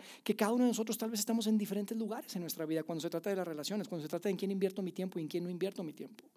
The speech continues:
Tal vez estás en un diferente lugar y quiero tres cosas. Decirles tres cosas que, que dependiendo de dónde estén tienen que hacer. Y esta es la tarea. Yo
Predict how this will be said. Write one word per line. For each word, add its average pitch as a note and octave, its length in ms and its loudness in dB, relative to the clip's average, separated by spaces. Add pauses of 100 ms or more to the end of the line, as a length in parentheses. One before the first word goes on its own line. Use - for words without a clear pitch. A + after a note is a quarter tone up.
(540)
Tal D#3+ 120 -4
vez G#3 140 0
estás A3 220 0
en A3+ 60 2
un A3+ 80 2
diferente G#3+ 360 0
lugar G3+ 240 2
y - 20 -2
quiero F#3 180 0
tres F#3+ 280 0
cosas. - 420 -4 (260)
Decirles G3 320 2
tres G#3+ 220 0
cosas G3+ 320 2
que, D#3 260 0 (340)
que F#3 100 8
dependiendo G#3 540 12
de D#4 60 12
dónde C#4+ 220 12
estén C4+ 260 12
tienen A#3+ 280 12
que A#3+ 80 12
hacer. G#3 360 10 (300)
Y - 60 8
esta G#3 120 12
es B3 40 12
la B3+ 80 12
tarea. G#3+ 280 12 (1700)
Yo B3 300 12